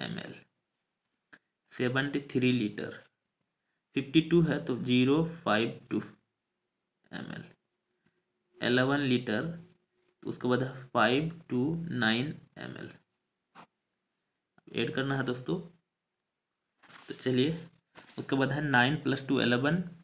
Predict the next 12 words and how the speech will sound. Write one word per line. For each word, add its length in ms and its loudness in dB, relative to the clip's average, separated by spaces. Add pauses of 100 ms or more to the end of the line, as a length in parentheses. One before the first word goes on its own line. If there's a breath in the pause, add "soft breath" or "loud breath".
(200)
इलेवन 300 2
प्लस 400 -4
फ़ाइव, 340 -4 (1120)
अ, 220 2
सिक्सटीन 400 -2
का 100 -2
सिक्स 240 0
कैरी 320 2 (1120)
वन, 280 2 (880)
टू 100 2
वन 260 2
थ्री 200 2